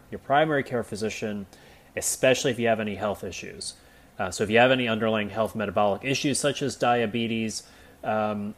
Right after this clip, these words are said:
or any type of neurological issues, you do want to check with your doctor first before implementing this, or at least get their feedback before trying this. So, uh, you know, one place to start to understand good and bad carbs and getting familiar,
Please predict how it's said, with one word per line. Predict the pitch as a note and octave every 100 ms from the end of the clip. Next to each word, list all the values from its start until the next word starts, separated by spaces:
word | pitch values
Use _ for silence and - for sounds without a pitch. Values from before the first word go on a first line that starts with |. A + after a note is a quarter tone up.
| -
or | A2+
any | G#2+
type | G#2 G#2
of | G#2
neurological | G#2 G#2 G2+ G2 -
issues, | G#2+ G2 A2+ G2+ F#2+ -
you | G#2+
do | G2+ G#2+
want | G#2
to | G2
check | F#2+ - G2
with | G2
your | G2
doctor | G2 F#2+ - F#2+
first | - G2+ F2+
before | F#2 G2+ G2
implementing | F#2+ F2+ F#2+ F2+ G#2+ F#2+
this, | F#2+ G#2 - -
or | A#2+ A2
at |
least | G#2 G#2+ -
get | G#2
their | F#2+
feedback | - A2 F2+ F2
before | G#2 - G2
trying | - F2+ E2+ E2+
this. | G2+ - - - - - - - - - - - - - _ - - -
So, | - D#3+ C3+ C3
uh, | - C3+ B2 B2 B2+
you | D#3
know, | B2+ A#2
one | B2+ D#3+
place | D#3+ D#3+ C#3+ -
to |
start | - - C3 B2+ A#2+
to | - A#2
understand | A#2 - B2+ A#2 A2+ A2+ A2
good | C#3 C#3 C3+
and | B2+ A2
bad | A2 A#2 A2
carbs | - A2 A2 G#2+ G2+
and | A#2
getting | G#2+ A2 G#2+
familiar, | - A2+ G#2+ G#2 G#2 G2+